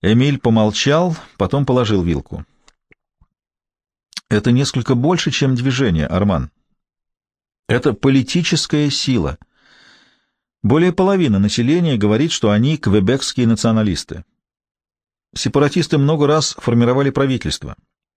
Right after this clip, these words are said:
«Я не хотел преуменьшать их силу», — улыбнулся Гамаш. «Извините, и я знаю политическую ситуацию».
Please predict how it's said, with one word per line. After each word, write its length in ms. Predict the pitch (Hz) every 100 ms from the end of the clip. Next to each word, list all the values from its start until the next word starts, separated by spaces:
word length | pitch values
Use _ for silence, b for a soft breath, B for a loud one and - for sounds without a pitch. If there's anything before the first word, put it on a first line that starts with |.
| _ _ _ -
«Я 360 | 76 82 92
не 100 | 104
хотел 440 | 104 110 - 113 87
преуменьшать 560 | 95 95 107 - 87
их 100 | -
силу», — 340 | - 120 95 80
улыбнулся 480 | 101 98 95 92 -
Гамаш. 480 | 98 123 139 - - -
«Извините, 640 | 98 87 98 131 - 87 B B B B B
и 140 | -
я 240 | 101 101 120
знаю 400 | 127 180 123 95
политическую 560 | 113 117 107 - -
ситуацию». 680 | 104 104 131 160 - 95 80